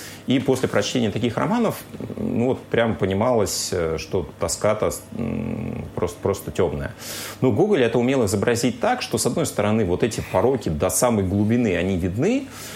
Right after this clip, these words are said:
но, с другой стороны, отношение к ним всё-таки какое-то, ну, не то что позитивное, но ты их стараешься воспринимать с юмором. Вот, наверное, в этом и есть, а, ну, как бы основная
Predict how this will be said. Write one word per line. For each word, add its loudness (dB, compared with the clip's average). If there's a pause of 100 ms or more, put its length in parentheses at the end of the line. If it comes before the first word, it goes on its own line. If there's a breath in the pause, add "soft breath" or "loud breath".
(100)
но, 4
с 0
другой 4
стороны, 2
отношение 2
к -2
ним 2
всё-таки -2
какое-то, 2 (420 loud breath)
ну, 4
не 4
то 2
что 0
позитивное, 0
но 0 (160)
ты 2 (100)
их 0 (120)
стараешься 0
воспринимать -2
с -2
юмором. 0
Вот, 0
наверное, 2
в 2
этом 2
и 2
есть, 0
а, 2
ну, -4
как -2
бы 2
основная 0